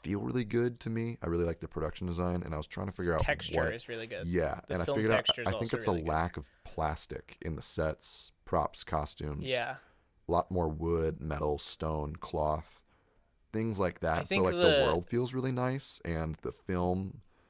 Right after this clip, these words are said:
Speaker 1: the f-, the way they shoot it feels so good. And I especially felt that in a, in the locker rooms, um, at the fields, and in
Speaker 2: Yeah.
Speaker 1: the bar that they go to where they're dancing.
Speaker 2: Ugh,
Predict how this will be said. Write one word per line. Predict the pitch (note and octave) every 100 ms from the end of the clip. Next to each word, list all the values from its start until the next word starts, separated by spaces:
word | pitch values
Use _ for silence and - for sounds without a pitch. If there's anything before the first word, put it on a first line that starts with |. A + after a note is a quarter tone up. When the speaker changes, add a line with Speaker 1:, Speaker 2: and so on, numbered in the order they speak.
| _ _ _ -
Speaker 1:
the | E2
f-, | -
the | E2+ E2
way | F2 F2 G2+ G2+
they | E2+
shoot | D#2+ - - F2
it | D#2 C#2 - _ _ -
feels | F#2 E2 D2+
so | - E2 D2
good. | C#2 D2 C#2 C2
And | E2
I |
especially | E2 - A2 -
felt | F#2+ F2+ -
that | E2+ D2+ - _ _ _ _ _ _
in | F#2 F2
a, | E2 -
in | F#2 D#2+
the |
locker | A#1+ F#2+ G#2 -
rooms, | F2+ F2+ F#2 F2 F2 F2 - - D#2+
um, | D#2+ D2+ D2 D2+ - _ _ _
at | C#2+ D#2+ D#2 F#2
the | D#2+
fields, | - F2 E2 F2 F#2 - - _
and | E2+ E2 D2+ D2+ D#2+ - -
in | E2+
Speaker 2:
Yeah. | - -
Speaker 1:
the | D#2+ D2+ D2+ - _
bar | D2+ D2+ F#2
that | -
they | G2+
go | F#2+ G2
to | - G#2+
where | F2
they're | D#2
dancing. | D2 D#2 F#2 G#2+ A2+ _ -
Speaker 2:
Ugh, | C3+ C3